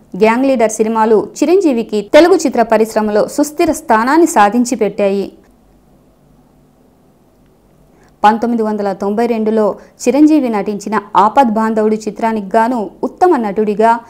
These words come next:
రెండోసారి నంది బహుమతి, ఫిల్మ్‌ఫేర్ తెలుగు బహుమతి అందుకున్నారు.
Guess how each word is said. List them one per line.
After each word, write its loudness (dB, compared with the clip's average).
రెండోసారి 2
నంది -2
బహుమతి, -4
ఫిల్మ్‌ఫేర్ 2
తెలుగు 2
బహుమతి 0
అందుకున్నారు. -2